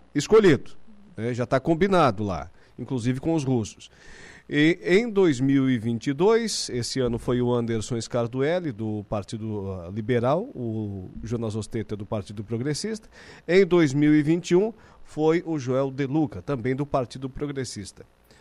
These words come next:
Esses quatro presidentes, né, essa, esse acerto, vamos dizer assim, esse encaminhamento, uma palavra mais bonita, é, já foi dado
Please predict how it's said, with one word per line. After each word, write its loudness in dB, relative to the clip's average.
Esses 0
quatro 0
presidentes, -2
né, -4
essa, -2
esse -6
acerto, -4
vamos -4
dizer -6
assim, -8
esse -6
encaminhamento, -4
uma -4
palavra -6
mais -8
bonita, -10
é, -2
já 0
foi 0
dado -2